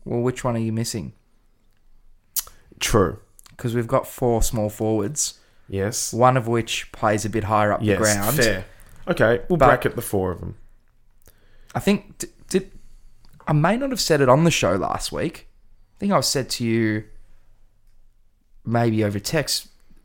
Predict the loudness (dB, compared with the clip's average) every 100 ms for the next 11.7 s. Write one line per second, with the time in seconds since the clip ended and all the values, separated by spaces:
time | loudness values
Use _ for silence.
0 | -16 -4 0 2 2 0 0 2 2 2
1 | 2 0 -4 -4 -6 -6 -6 -8 -8 -12
2 | -14 -16 -20 -20 -12 0 2 4 2 0
3 | -12 -20 -20 -20 -20 -20 _ -20 -20 _
4 | -20 -20 -20 -20 -20 _ -20 _ _ _
5 | _ 4 4 4 0 -4 -6 -8 -10 -8
6 | -8 -8 2 6 6 2 -8 -20 -20 -16
7 | 0 0 2 -4 -8 -12 -16 -6 0 2
8 | 4 4 6 4 4 4 2 0 0 0
9 | 2 4 4 6 6 6 4 2 0 -2
10 | -2 0 2 2 2 2 2 0 -2 0
11 | 0 0 -2 -6 -8 -10